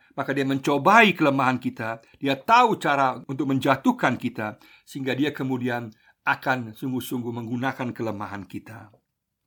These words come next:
Yang ketiga, kalau kita sudah jatuh, maka kemudian iblis tipu kita lagi untuk yang kedua kalinya.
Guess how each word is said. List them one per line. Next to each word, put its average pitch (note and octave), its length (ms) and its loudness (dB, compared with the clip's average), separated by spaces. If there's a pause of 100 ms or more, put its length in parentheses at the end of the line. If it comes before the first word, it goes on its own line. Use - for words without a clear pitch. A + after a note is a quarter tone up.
(340)
Yang D3+ 80 -8
ketiga, D#3+ 480 2 (320)
kalau E3 240 2
kita F3+ 240 0
sudah D3 320 0
jatuh, F3+ 480 2 (400)
maka C3+ 160 -2
kemudian D3 400 0
iblis C#3+ 400 -2
tipu F3+ 320 -4
kita D3 240 -4
lagi A2 560 -2
untuk B2 240 0
yang A#2 160 -4
kedua A2+ 320 -6
kalinya. F#2+ 560 -12